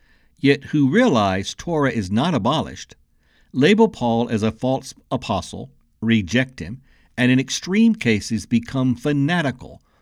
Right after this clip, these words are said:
Paul slanderers and anti-Paul activists,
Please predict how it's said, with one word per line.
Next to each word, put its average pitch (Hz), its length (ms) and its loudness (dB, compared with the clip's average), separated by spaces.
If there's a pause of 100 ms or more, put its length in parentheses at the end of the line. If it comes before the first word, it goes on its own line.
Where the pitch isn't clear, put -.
(140)
Paul 113 360 0
slanderers 147 800 -2
and 117 220 -2
anti-Paul 123 640 0
activists, 95 640 -10